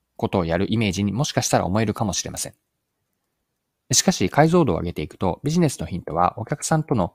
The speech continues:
まあ、現場、まあ、ちょっとしたやり取りにあったりするんですよね。お客さんとの一つのシーンの意味合いを掘り下げていって、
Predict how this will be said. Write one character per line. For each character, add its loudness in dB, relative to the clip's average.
ま -6
あ、 -2
現 0
場、 2
ま -10
あ、 -6
ち -2
ょ 0
っ -10
と -2
し 0
た 2
や 4
り 0
取 2
り -2
に -6
あ -4
っ -6
た 0
り -6
す -4
る 2
ん -4
で -18
す -14
よ -14
ね。 -4
お -2
客 -6
さ 4
ん 0
と 0
の 0
一 0
つ -2
の 2
シ 0
ー 2
ン 0
の -8
意 -2
味 2
合 4
い 2
を -2
掘 -2
り -2
下 -2
げ 0
て -12
い -14
っ -20
て、 -6